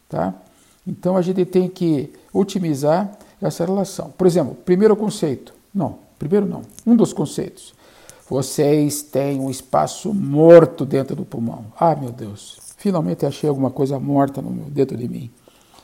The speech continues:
Não é esse sentido. Espaço morto é uma área,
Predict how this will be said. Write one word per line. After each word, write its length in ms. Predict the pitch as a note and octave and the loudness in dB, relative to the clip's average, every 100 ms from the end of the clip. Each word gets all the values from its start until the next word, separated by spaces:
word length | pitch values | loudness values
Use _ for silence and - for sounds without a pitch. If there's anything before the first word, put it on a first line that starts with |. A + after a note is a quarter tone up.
| _ - | _ -4
Não 160 | F#3+ | 2
é 100 | G#3 | 4
esse 160 | G3 - | 4 2
sentido. 480 | C3 B2 - - - _ _ _ _ - | -6 -6 -10 -14 -20 _ _ _ _ -14
Espaço 420 | - G#3 G#3 G#3 | 0 0 2 -2
morto 480 | D#3 F3+ F#3 F#3+ D#3+ | 0 2 2 0 -2
é 80 | F3 | 0
uma 180 | F3 | 0
área, 520 | D#3+ E3 F3 D3+ B2+ | 0 0 0 -2 -8